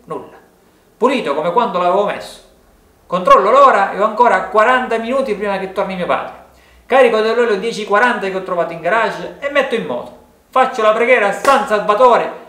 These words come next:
che, anche se il protettore del carburatore, spero lo stesso che mi ascolti. Ingrano la prima e cammina. All'inizio male, ma più la uso e più torna normale.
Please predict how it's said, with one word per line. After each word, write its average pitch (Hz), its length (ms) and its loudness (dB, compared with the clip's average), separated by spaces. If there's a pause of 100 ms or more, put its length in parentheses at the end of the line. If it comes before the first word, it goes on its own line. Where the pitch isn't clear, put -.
che, 262 120 6
anche 277 360 4
se 240 80 2
il 233 120 -2
protettore 240 560 4
del 220 140 -2
carburatore, 233 680 4
spero 277 380 4
lo 277 100 8
stesso 233 380 2
che 208 100 -2
mi 220 80 -4
ascolti. - 520 -6 (880)
Ingrano 240 380 2
la 240 120 0
prima 247 520 -4 (600)
e 285 180 2
cammina. 320 640 2 (580)
All'inizio 233 580 -2
male, 240 440 0
ma 196 160 -4
più 320 220 -6
la 262 120 2
uso 302 840 -2
e 240 120 -6
più 370 340 2
torna 262 240 0
normale. 226 520 -2